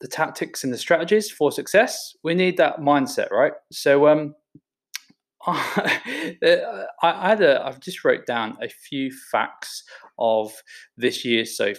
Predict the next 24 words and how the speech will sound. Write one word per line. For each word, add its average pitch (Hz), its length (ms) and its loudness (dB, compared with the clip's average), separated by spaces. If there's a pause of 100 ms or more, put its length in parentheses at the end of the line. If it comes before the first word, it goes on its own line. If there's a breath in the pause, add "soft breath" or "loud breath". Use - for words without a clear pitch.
far, 98 360 -6 (340)
and 107 380 -4
I 127 80 -6
wanted 175 280 0
to 170 100 4
put - 280 -2
a - 140 -6
question 117 640 -2
to - 120 -8
you. 98 380 -10
So, 123 300 2 (680 loud breath)
firstly, 170 540 2 (340)
if 151 140 -2
I 185 140 2
told 160 480 2
you 110 400 -4 (160)
twelve 214 260 6
months 120 200 -2
ago 98 240 -2 (800)
from 175 240 2
this, 143 320 -8
from 139 340 -4
this 139 340 -4
year, 123 440 0